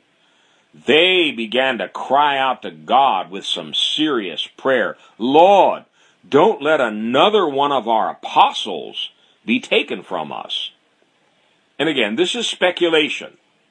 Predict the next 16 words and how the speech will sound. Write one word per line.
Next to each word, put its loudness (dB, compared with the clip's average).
but -6
sometimes 0
I've 0
seen -6
God 2
allow 2
trouble, 0
tragedy -2
to -2
stir 2
us 2
up -2
out 4
of -2
our 2
slumber -2